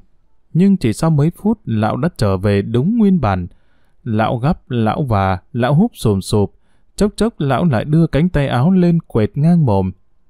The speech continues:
Ông đạo diễn và đoàn làm phim, sau mấy lần mục sở thị hành động ngu ngốc của lão Phích thì không còn ngạc nhiên,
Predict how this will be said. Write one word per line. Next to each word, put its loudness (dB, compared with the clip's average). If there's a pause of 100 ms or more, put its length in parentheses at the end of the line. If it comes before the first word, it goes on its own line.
(640)
Ông -2
đạo 0
diễn 0
và 0
đoàn 0
làm 0
phim, 2 (180)
sau 0
mấy 0
lần 2
mục 0
sở 0
thị 0
hành 0
động 0
ngu 4
ngốc 4
của 0
lão 0
Phích -4 (100)
thì 0
không -2
còn -2
ngạc -2
nhiên, 0